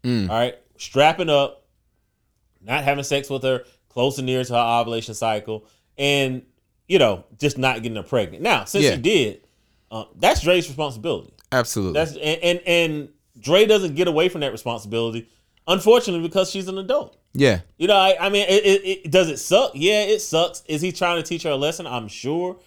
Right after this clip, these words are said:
Speaker 2: Uh, but Dre, that's your child.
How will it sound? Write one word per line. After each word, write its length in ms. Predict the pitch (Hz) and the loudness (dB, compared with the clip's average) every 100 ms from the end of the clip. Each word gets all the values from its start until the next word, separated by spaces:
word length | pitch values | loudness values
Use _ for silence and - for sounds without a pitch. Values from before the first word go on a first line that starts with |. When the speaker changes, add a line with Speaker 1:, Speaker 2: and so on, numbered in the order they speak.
| _ _ _ | _ _ _
Speaker 2:
Uh, 320 | - 135 123 110 _ _ _ _ | -6 -4 -4 -8 _ _ _ _
but 460 | 185 175 156 - _ _ _ _ - | 4 4 2 -6 _ _ _ _ -8
Dre, 540 | 160 214 240 233 214 _ _ - | 0 2 2 -2 -8 _ _ 0
that's 200 | 202 208 | 0 0
your 120 | 196 | -4
child. 400 | 214 208 110 | -4 -6 -6